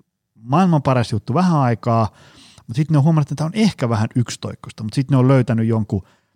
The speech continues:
aikuisten telinevoimistelun, joka sitten kolmen vuoden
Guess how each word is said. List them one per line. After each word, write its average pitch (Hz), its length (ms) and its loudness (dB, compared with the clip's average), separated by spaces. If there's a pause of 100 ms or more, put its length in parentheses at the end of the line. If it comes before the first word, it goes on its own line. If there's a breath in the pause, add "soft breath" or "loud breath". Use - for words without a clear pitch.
(280 soft breath)
aikuisten 117 500 0
telinevoimistelun, - 1120 -4
joka 113 220 0
sitten - 220 -6
kolmen 127 300 2
vuoden 113 360 -2